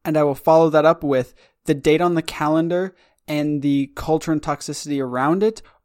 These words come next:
are one and the same, because the date is not a thing without the,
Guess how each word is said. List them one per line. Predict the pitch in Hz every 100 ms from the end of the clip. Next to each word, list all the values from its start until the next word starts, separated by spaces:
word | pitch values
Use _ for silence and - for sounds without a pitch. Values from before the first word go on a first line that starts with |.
| _ _ -
are | 151 147 135
one | 131 135 143 151
and | 151
the |
same, | 135 - 151 165
because | 151 151
the | 135 135
date | 123 139 151 - -
is | 147 123
not | 131 135 143
a | 170
thing | - 156 147 147 147
without | 135 - 139 143 -
the, | 147 143 135